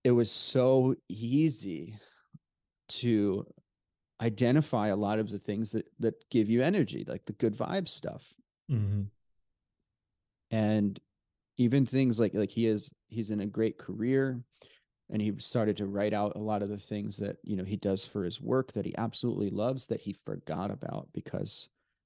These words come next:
Speaker 1: of the bad vibes in the, in the same place, in the same place of work, right? Uh, when you can make the dis-, the, uh, distinction here,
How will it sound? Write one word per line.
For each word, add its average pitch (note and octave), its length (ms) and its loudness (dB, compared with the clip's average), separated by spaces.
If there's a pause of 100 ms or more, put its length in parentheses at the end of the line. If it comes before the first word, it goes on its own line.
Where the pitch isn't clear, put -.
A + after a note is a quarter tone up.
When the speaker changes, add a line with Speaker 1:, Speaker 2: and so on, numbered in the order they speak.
(440)
Speaker 1:
of A2+ 220 0
the A2 100 2
bad A#2+ 360 0
vibes F2+ 680 -2
in G2+ 200 -8
the, F2 140 -8 (180)
in G#2 160 -4
the F2+ 120 -8
same B2+ 420 4
place, A2+ 440 -4
in G2+ 100 -8
the F#2+ 60 -6
same G#2+ 340 -2
place G#2 280 -4
of - 100 -10
work, - 360 -10 (640)
right? G2 280 -6 (1160)
Uh, A2+ 60 0
when B2 180 6
you B2 100 6
can A#2+ 160 2
make C3 220 4
the A#2 120 -2
dis-, G#2 360 -2
the, G#2+ 320 2
uh, F#2+ 200 0
distinction G#2 760 -2
here, A2 300 -8